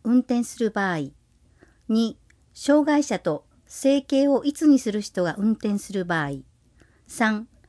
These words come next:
障害者のみの世帯の人を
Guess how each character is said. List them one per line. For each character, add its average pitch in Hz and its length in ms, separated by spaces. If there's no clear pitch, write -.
障 294 320
害 285 160
者 233 160
の 226 120
み 220 120
の 190 140
世 262 220
帯 269 180
の 196 120
人 175 280
を 151 200